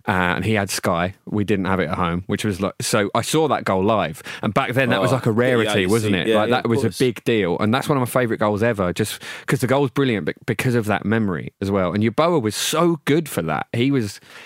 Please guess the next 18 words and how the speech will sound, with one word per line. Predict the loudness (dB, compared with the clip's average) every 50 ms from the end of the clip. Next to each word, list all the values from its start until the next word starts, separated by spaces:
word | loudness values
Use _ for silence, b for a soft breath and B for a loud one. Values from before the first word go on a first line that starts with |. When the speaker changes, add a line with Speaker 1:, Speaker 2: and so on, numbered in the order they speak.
| B B B B
Speaker 1:
he | -2 0 2
really | 2 2 2 0 0
stood | -2 -4 -2 0 0 2 2
out | 2 2 0 0 -2
as | -2 -2
one | 0 0 0
of | 2
those | 2 0 0 -2
players | -2 -2 0 0 0 -2 -2
from | 0 0
that | 0 0 0
era | 0 0 0 0 -2
that | -2 -4 -4 -2
got | -2 -2 0 0
you, | 0 0
that | 0 -2 0 0
you | 0 0
would | 0 -2